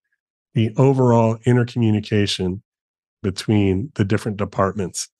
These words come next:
Okay, sometimes they'll worry about some certain pain points, but there's nobody, like, really saying in sales, "Oh, if we could only see what marketing was doing," 'cause generally they're not even aware that that might be possible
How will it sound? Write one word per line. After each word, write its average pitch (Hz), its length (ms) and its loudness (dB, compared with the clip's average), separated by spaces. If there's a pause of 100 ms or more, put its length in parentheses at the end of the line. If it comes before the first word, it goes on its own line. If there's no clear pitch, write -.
(440)
Okay, 104 260 0
sometimes 117 800 0
they'll 107 340 0
worry 110 280 4
about 101 280 -2
some 107 220 0
certain 98 300 -2
pain 110 280 2
points, 92 300 -6
but 110 160 -4
there's 107 240 -2
nobody, 147 320 2
like, 110 340 0 (600)
really 147 300 2
saying 117 360 0
in 101 120 -2
sales, 107 480 -2 (280)
"Oh, 170 160 2
if 123 120 -2
we 135 100 0
could 135 140 -4
only 156 180 0
see - 180 -2
what 120 220 -2
marketing 123 360 -2
was 101 140 -4
doing," 104 240 -2
'cause 110 200 -2
generally 165 460 4
they're 120 220 2
not 127 360 0 (800)
even 175 220 4
aware 127 420 2
that 110 180 -6
that 110 200 -10
might 127 180 0
be 110 120 -8
possible 101 760 -2